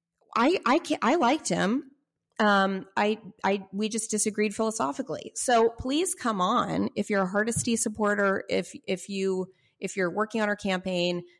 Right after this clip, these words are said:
get in touch with us. Um, we're at Rational and P D X on Twitter, and send me a message and just get in touch with me and let me know, um, if you wanna come on the show, what kind of topics you wanna talk about, and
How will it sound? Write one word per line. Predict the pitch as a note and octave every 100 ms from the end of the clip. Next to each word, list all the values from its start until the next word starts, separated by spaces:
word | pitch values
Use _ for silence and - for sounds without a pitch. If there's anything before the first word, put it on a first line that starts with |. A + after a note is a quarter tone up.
| _
get | - A3
in | A#3+ B3
touch | G3+ F#3+ -
with | D#3+
us. | E3 G3+ - - -
Um, | F#3+ F#3 F3+ F3
we're | - G#3
at |
Rational | F#3+ F#3 F3+ G3
and | F#3
P | F3+ F3+
D | E3+
X | F3 -
on | F3+ F3
Twitter, | - D#4 G#3+ E3+ G3 - - _ _ G3+
and | G3 F#3+ F#3+ G3 -
send | - A3+
me | C4+
a | A#3
message | F3 F3 A3+ B3+ -
and | - F#3+ F#3 F#3
just | G#3 - -
get | A3+ B3+
in |
touch | A3+ A#3 A#3+
with | G#3
me | F#3 F#3
and | - F#3
let | F#3
me | G3+ G3+
know, | F3 F3 F3+ F#3+ -
um, | F#3 F3 F3 F3
if | F#3
you | F#3+
wanna | F#3
come | F#3+ G3
on | F#3+
the |
show, | F#3+ F#3+ F#3 F#3+
what | F3+ F3+ -
kind | F#3+
of | F3+
topics | F#3+ - -
you |
wanna | F3+ F3+
talk | F3+ F3+
about, | F#3 F#3 -
and | F3+ F3 E3+